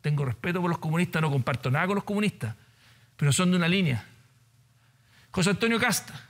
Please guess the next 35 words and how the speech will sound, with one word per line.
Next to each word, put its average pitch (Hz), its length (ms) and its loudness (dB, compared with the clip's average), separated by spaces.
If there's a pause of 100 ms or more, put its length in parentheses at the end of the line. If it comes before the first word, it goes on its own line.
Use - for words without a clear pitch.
hay 156 120 -2
muchas 208 260 2
cosas 233 260 0
que 220 100 0
no 208 100 2
comparto 247 440 -2
con 233 40 -2
José 233 120 -2
Antonio 240 280 -2
Casta, - 360 -4 (420)
pero 151 140 -2
la 147 60 4
gente 196 260 0
me 208 80 2
dice, 175 140 2
"¿Sabe 214 180 2
lo 233 80 2
que 233 100 2
pasa? 262 380 -2
Yo 165 100 0
no 202 100 -2
comparto 208 340 -4
con 220 100 -2
él, 240 80 -4
pero 175 180 -4
es 165 60 -2
derechito". 156 460 -2 (720)
Lo 147 100 2
que 160 80 4
no 185 80 4
me 202 80 2
gusta 226 460 -2 (260)
es 151 80 0
las 160 140 4
volteretas. 160 760 0